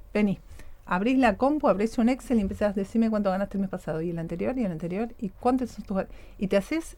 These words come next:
estás media hora haciendo una planilla de Excel de en-, ingresos y egresos, y una persona dice, "Ah, estoy gastando el treinta por ciento de mi sueldo en cosas que puedo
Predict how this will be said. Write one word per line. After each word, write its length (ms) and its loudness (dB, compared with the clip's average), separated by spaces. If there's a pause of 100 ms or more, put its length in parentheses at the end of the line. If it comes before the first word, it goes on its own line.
estás 380 0
media 380 4
hora 120 6
haciendo 220 2
una 140 6
planilla 400 2
de 60 2
Excel 300 0
de 220 0
en-, 240 0
ingresos 560 0
y 40 2
egresos, 480 0
y 40 4
una 120 6
persona 300 2
dice, 340 0 (100)
"Ah, 340 4 (640)
estoy 260 -2
gastando 600 2
el 200 -2
treinta 360 4
por 140 0
ciento 200 -2
de 60 6
mi 80 4
sueldo 300 2
en 80 2
cosas 300 -2
que 120 -6
puedo 460 0